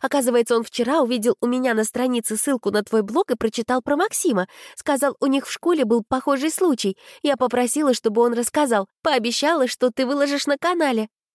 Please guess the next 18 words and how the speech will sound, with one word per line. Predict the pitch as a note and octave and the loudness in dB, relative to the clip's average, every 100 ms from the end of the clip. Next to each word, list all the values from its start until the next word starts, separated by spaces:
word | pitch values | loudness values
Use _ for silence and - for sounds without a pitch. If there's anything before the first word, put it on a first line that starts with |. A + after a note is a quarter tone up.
| _ _ - | _ _ -10
«Да, | C4 B3 E4+ F#4 _ | -4 0 2 2 _
конечно, | - C4+ C#4+ E4+ D4+ C#4+ | -2 0 0 0 0 0
выложу», | D4 F#4+ D#4+ G#3+ F#3+ _ - | 2 2 2 -2 -6 _ -6
закивала | F#3+ F3+ F#3 E3+ E3+ F#3+ | -4 0 0 2 2 0
Даша. | F3 D#3+ D#3+ E3+ _ _ _ - | -2 -4 -8 -12 _ _ _ -2
«В | |
общем, | C#4+ B3 - A#3+ | 0 0 0 0
Матвей | A3+ G#3 F3+ E3 B3 G#4+ | 2 0 -4 -2 -2 -2
взял | G#3 A#3 | -2 0
у | F4 | 0
меня | D#4 C#4+ E4+ | 0 0 0
номер», | E4+ C#4+ C#4 C#4 - _ _ - | 2 2 2 0 -2 _ _ -2
улыбнулась | F#3 E3 D#3+ D#3+ D#3+ - | 0 0 0 2 2 0
Арина. | F#3 F3+ D#3+ D#3 _ | -2 -2 -2 -6 _
«Сегодня | - D4 A#3 G#3+ G3+ | -4 0 2 2 0
вечером | G3+ G#3 F3+ | 0 0 -2
наберет, | F3+ D#3+ D#3 A3 - | -2 -4 -2 -2 0
расскажет». | A4 - D4 C4 | -2 0 -2 -2